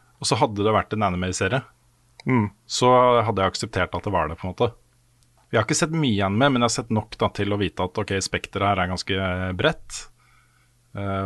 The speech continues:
Speaker 1: hva slags type historie som fortelles, og hvor mørke de er, og, eh, og så videre, og så videre. Så det hadde funket fint som en anime-serie, kanskje da med litt mindre pakkelevering og litt mer <laughs> story.
Speaker 2: Mm.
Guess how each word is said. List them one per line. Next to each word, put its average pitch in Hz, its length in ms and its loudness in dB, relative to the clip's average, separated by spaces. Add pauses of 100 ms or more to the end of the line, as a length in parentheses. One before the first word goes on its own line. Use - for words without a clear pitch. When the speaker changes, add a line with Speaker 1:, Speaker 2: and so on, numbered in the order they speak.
Speaker 1:
hva 92 100 0
slags - 300 -6
type 98 160 -2
historie 92 320 -4
som 92 140 -6
fortelles, 95 460 -4
og 95 120 -4
hvor 95 160 -2
mørke 98 320 -2
de 90 80 0
er, 90 240 0
og, 90 460 -2 (260)
eh, 95 800 -10 (240)
og - 180 -10
så 113 140 0
videre, 90 160 0
og - 80 -2
så 117 80 2
videre. 101 240 2 (960)
Så - 200 2
det 120 220 6
hadde 117 200 4
funket - 280 -2
fint 95 220 -4
som 127 180 0
en 131 140 2
anime-serie, 104 540 0
kanskje 104 280 0
da 101 100 2
med 104 320 0
litt 151 180 -2
mindre 110 320 2
pakkelevering 113 600 0
og 107 100 0
litt 107 280 -6
mer 92 300 -2 (520)
<laughs> - 480 -6
story. 110 420 -4 (300)
Speaker 2:
Mm. 110 180 0